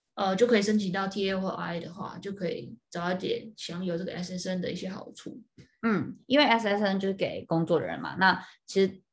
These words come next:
Speaker 2: 这边当助教就等于是有点像是就是工作，就是你可以拿到S S N，然后你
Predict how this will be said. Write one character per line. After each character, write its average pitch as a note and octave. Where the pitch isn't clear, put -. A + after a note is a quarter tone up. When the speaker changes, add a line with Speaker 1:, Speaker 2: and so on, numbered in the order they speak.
Speaker 2:
这 A#3+
边 G3+
当 F#3
助 F3+
教 E3
就 E3+
等 D3
于 B2
是 D#3+
有 F#3
点 F3+
像 E3
是 E3
就 -
是 G3+
工 D#3
作， B2+
就 F3
是 E3
你 D#3+
可 F3+
以 F3+
拿 D#3+
到 E3
S D#3+
S D3+
N， D3
然 D3+
后 E3
你 D#3